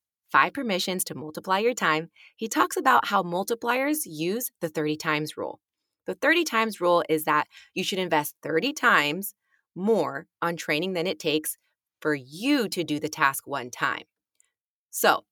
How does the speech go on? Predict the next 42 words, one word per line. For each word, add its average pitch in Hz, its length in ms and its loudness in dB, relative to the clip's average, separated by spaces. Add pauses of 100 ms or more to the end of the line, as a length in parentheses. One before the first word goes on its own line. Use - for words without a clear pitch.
(380)
if 190 180 0
it 302 140 -2
takes 214 260 0
a 220 60 0
task - 460 2
three 180 260 -2
minutes 165 320 -2
to 170 140 -4
complete, 139 480 -10 (580)
it 170 160 4
should 156 160 -2
cost - 480 4
you 147 380 -4 (140)
ninety 139 420 -2
minutes 220 540 -2 (360)
or 147 240 0
an 160 160 -2
hour 143 280 2
and 208 100 -2
a 233 60 -2
half 175 420 4
to 160 100 -10
train 160 300 -2
someone 151 320 -6
to 147 80 -6
take - 240 -6
that 113 180 -6
task 147 320 -6
over. - 320 -2 (460)
Listen, - 240 -4 (100)
I, 143 320 2
I 247 40 2
know 254 240 6
it 233 100 6
sounds 196 280 2
a 190 40 0
little 170 240 0
crazy, 151 500 -6 (300)
but 196 100 -2
it's 196 160 -2
better 190 300 0
to 294 140 2